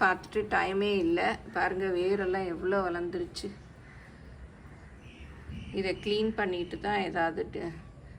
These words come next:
துவையல், பொடி, தொக்கு அந்த மாதிரி ஏதாவது பண்ணணும். Hi friends, welcome to அன்னம்ஸ் ரெசிபீஸ். இன்னைக்கு இந்த வீடியோல பிரண்டை தொக்கு எப்படி செய்யலான்னு பார்ப்போம்.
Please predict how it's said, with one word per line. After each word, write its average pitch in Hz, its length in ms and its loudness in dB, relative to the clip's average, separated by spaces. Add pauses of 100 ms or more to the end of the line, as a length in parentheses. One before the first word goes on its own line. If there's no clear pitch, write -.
(200)
துவையல், 175 440 2 (160)
பொடி, 180 300 2 (260)
தொக்கு 196 360 2 (220)
அந்த 175 220 -2
மாதிரி 175 260 -2 (100)
ஏதாவது 165 220 0 (100)
பண்ணணும். 165 380 -2 (2250)
Hi 208 180 12 (100)
friends, 208 280 4 (120)
welcome 202 400 6
to 247 120 10
அன்னம்ஸ் 196 400 4
ரெசிபீஸ். 220 520 4
இன்னைக்கு 214 360 2
இந்த 175 200 6
வீடியோல 196 420 8 (120)
பிரண்டை 202 420 6
தொக்கு 175 300 4 (120)
எப்படி 196 280 2
செய்யலான்னு 180 420 6
பார்ப்போம். - 400 4